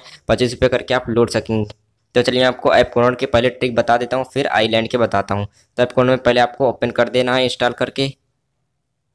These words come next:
So गाइस, आपको कुछ करना नहीं है, बस Roposo यहाँ दिख रहा होगा, यहाँ से अगर यहाँ ना दिखे तो यहाँ पर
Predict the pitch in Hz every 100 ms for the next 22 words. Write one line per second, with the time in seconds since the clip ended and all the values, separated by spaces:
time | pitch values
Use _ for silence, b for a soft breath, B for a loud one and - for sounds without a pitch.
0 | _ _ _ _ _ - 135 147 143 147
1 | 147 - 131 135 139 139 139 123 120 127
2 | 120 143 139 131 135 135 127 131 135 131
3 | 131 131 127 131 - 123 127 131 123 127
4 | 135 131 123 139 - 123 123 -